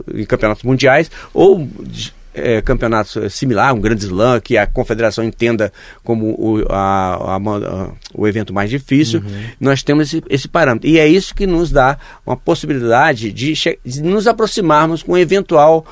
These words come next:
Speaker 1: quantitativo de medalha. Em vinte e dois, nós tivemos mais medalhas do que em vinte e um,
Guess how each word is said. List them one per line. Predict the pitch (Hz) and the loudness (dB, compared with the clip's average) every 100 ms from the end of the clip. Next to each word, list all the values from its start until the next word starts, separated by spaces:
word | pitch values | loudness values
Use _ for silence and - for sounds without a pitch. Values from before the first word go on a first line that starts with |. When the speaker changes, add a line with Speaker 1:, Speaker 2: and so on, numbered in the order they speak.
| - - | -20 -6
Speaker 1:
quantitativo | 160 156 - 143 143 139 | -4 -2 0 0 0 -4
de | 147 | -4
medalha. | 147 101 76 123 | -2 -2 -2 -2
Em | 143 | 0
vinte | 139 135 | -2 -4
e | 139 | 0
dois, | 131 175 220 - - - - | 4 4 4 -2 -10 -8 -2
nós | 135 139 | -2 0
tivemos | 139 123 | 0 2
mais | 156 214 | 2 2
medalhas | 220 180 165 185 175 | 2 2 4 4 0
do | 180 | -2
que | 190 | -2
em | |
vinte | 175 208 - | 0 -2 0
e | 185 | 0
um, | 165 | 0